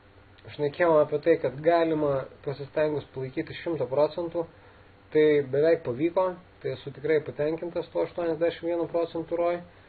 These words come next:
Ir bendras pliusas septyni penki du keturi, tai irgi kaip ir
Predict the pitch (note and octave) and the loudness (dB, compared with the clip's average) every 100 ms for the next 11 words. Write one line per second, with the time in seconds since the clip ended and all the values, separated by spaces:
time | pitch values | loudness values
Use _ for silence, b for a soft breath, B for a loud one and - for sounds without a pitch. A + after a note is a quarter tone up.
0 | B B _ - - B2 B2+ B2+ D3 D#3+ | B B _ -20 -14 -6 -6 -2 0 2
1 | C#3+ C3+ D3+ D3 C3 - B2+ - D#3 D3 | 0 -4 -4 -4 -6 -12 -10 -4 -2 0
2 | D3 D3 C#3+ A#2+ B2+ C3+ C3 D3+ C#3+ B2 | 0 -2 -2 -6 -8 -8 -4 -2 -2 -4
3 | B2+ D3 F3+ F#3 F#3+ F3 F3 | -6 -6 -6 -6 -6 -4 -2